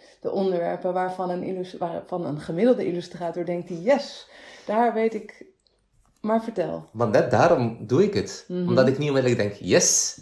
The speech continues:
Speaker 1: Mhm.
Speaker 2: Ehm, voor mij is dan de uitdaging, de berg waar ik voor sta.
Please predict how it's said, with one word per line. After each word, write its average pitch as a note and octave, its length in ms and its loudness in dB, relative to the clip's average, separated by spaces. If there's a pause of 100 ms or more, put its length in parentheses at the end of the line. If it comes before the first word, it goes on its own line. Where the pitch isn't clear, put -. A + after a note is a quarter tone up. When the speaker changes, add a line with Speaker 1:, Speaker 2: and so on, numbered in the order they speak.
Speaker 1:
Mhm. E3+ 300 -4 (440)
Speaker 2:
Ehm, G2 880 2
voor B2+ 140 2
mij D3 160 6
is C#3 140 2
dan C3 520 2
de - 200 -2
uitdaging, F#3+ 480 4
de A#2+ 60 0
berg C3+ 240 0
waar D3+ 140 0
ik E3 120 -2
voor A#2 200 -2
sta. D#3+ 440 -4